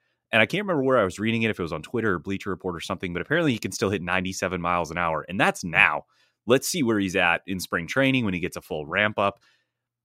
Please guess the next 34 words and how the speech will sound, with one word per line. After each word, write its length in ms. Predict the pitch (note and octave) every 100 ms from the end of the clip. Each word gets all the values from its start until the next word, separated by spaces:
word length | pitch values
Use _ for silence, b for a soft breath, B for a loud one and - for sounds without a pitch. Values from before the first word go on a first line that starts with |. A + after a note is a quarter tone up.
| -
Justin 320 | C3+ D#3+ E3
Verlander 380 | D#3 D#3 C#3 A2+
was 160 | G#2+
the 140 | F2 F#2
number 520 | F2 F#2 G#2 C3 A#2
one 340 | F2 G#2 A#2
player 300 | F#2 G2+ G2+
in 120 | F2+ D#2+
fantasy 400 | F#2+ F2+ E2+ D#2
just 180 | E2+
a 40 | -
few 120 | F#2
seasons 300 | D#2 D#2+ C#2+
ago. 140 | C#2+ C#2+ _ _ -
Not, 240 | B2+ D#3+
not 240 | A#2 D#3 G3+ _ -
pitcher, 440 | G3+ - A#2 D3 _ _ _ _ _ _ _
not 240 | A2 B2+ -
starting 340 | D#3+ F#3+ E3
pitcher, 440 | G#2 G2 F#2+ - -
the 140 | A#2+
number 180 | D3+ F3+
one 220 | E3+ A2+
player 580 | - - G#2+ D#3+ F#2+ - _ _ _ _ -
in 120 | G#2+
standard 480 | - A#2+ A#2+ A#2 G2+
five-by-five 560 | A#2 G2+ G#2 - F2+
scoring 360 | - A#2+ B2 E2
just 160 | F#2
a 40 | -
few 160 | G#2
years 220 | E2 A#2 F#2+
ago. 220 | E2 D2+
So 320 | - G2 F#2+